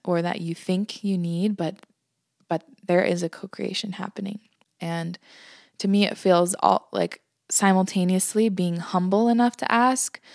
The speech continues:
yet being powerful enough to ask. Being powerful, knowing that you are sovereign and that you are worthy of this grace, this blessing, yet also being humble, knowing that you are not, uh, more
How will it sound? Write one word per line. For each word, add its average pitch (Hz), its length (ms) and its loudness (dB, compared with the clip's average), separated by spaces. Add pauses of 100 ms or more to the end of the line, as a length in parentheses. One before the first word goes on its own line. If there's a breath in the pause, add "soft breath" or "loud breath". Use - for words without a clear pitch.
(180 loud breath)
yet 185 300 0
being 170 260 -2
powerful 175 580 -2
enough - 300 -8
to - 120 -10
ask. - 460 -8 (440 loud breath)
Being 185 200 -2
powerful, 180 580 0
knowing 170 440 -2
that - 180 -10
you 175 280 -4
are 165 240 0
sovereign 165 480 -4
and 160 160 -8
that 160 200 -8
you 170 180 -6
are 170 140 -4
worthy 175 560 -6 (160)
of 165 420 -6
this 180 240 -4
grace, 165 420 -4
this - 180 -14
blessing, 196 600 -6
yet 175 300 -2
also 165 380 -2
being 165 320 -10
humble, 170 500 -4 (400 loud breath)
knowing 170 380 0
that - 140 -8
you 175 220 -4
are 165 140 -2
not, 160 500 -6 (180)
uh, 156 420 -8 (920 soft breath)
more 165 640 -2